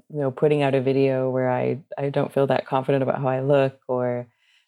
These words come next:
you know, just whatever, leaving a, an unedited caption that has a, a stupid typo, whatever it is, but just letting it be, letting it be imperfect. And it's so uncomfortable.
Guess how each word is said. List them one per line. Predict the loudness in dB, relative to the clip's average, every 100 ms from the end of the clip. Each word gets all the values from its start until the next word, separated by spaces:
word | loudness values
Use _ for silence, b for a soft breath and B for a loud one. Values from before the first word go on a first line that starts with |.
| _ -10
you |
know, | -4 -4
just | -2 -4 -6 -4
whatever, | 0 2 2 2
leaving | 4 4 4 4
a, | 2 2 0
an | -2 0
unedited | 4 4 4 4 2
caption | 0 -2 -2 -2 0 2
that | 0
has | 0 -2
a, | 0 0 -2
a | -6
stupid | -8 -6 -4 -2 -2 -6 _ _ -20 -2
typo, | 0 2 2
whatever | 4 4 4 2
it | 2
is, | 4 2 0
but | -4 2
just | 0 0 0
letting | 4 6 6
it | 2 -2 -10 -2
be, | 2 4 4
letting | 2 2 2
it | 0
be | -2 -2 -2 -2
imperfect. | -4 -6 -2 -2 0 -2 -4 -8
And | -2
it's | -2 -2 2
so | 6 6 6
uncomfortable. | 4 2 2 2 2 0 0 2 2 0